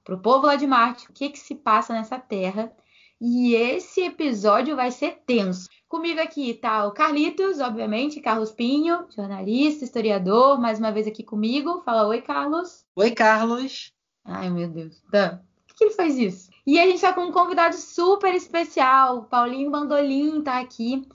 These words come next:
Speaker 1: Ele é fundador do Clube de, do Choro de Niterói, do Haifa dois mil e sete,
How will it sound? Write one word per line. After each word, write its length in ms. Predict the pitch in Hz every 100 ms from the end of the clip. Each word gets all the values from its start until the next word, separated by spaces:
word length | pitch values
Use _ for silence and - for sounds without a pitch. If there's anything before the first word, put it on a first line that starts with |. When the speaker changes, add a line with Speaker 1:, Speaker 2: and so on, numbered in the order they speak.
| _ _ _
Speaker 1:
Ele 180 | - 285
é 40 | 311
fundador 520 | 302 285 240 262 285
do 140 | 254
Clube 320 | 262 277 240
de, 300 | 220 247 240
do 200 | 240 226
Choro 400 | 226 240 247 294
de 120 | - 247
Niterói, 680 | 226 208 196 208 247 269 - _ -
do 100 | 240
Haifa 460 | 233 247 302 311
dois 240 | 269 269 262
mil 180 | 254 233
e 40 |
sete, 600 | - 214 214 254 -